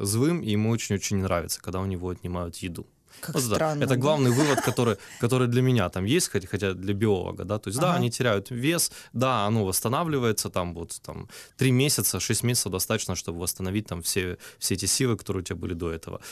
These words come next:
Speaker 1: Но основное, что человек уже через, там, неделю, через две становится очень раздражительным, все его мысли крутятся вокруг еды,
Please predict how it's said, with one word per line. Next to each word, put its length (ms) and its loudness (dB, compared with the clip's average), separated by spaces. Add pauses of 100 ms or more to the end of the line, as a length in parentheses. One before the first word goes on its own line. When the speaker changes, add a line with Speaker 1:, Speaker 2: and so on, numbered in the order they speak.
(160)
Speaker 1:
Но 120 2
основное, 460 2
что 240 0
человек 260 -2
уже 260 4
через, 320 -4
там, 200 -4
неделю, 420 2
через 300 -6
две 340 2 (260)
становится 560 2
очень 380 0
раздражительным, 560 0
все 180 2
его 160 2
мысли 280 0
крутятся 420 -2
вокруг 300 -6
еды, 400 -4